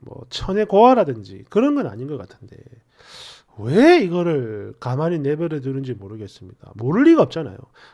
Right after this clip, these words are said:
분명히 집에서 산다고 했는데 일주일에 육 일을 그쪽으로 올라가는데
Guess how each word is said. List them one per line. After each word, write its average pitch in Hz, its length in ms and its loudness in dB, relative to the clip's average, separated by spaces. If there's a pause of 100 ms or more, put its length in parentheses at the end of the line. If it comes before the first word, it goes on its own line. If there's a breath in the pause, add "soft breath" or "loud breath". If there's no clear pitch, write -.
분명히 247 400 2
집에서 311 420 0
산다고 165 460 -4
했는데 117 540 -12
일주일에 269 500 0
육 320 260 6
일을 359 240 6
그쪽으로 165 360 -2
올라가는데 123 640 -8